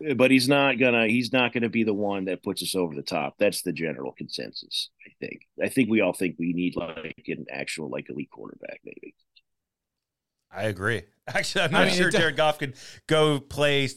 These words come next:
Speaker 2: uh, in some playoff city outside and, and win a road playoff game. But
Speaker 3: No, he's gotta be firmly inside the
Speaker 1: Yeah.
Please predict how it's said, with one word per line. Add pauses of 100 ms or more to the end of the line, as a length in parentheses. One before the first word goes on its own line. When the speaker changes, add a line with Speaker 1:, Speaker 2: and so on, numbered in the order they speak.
Speaker 2:
uh,
in
some
playoff
city
outside
and,
and
win
a
road
playoff
game.
But
Speaker 3:
No,
he's
gotta
be
firmly
inside
the
Speaker 1:
Yeah.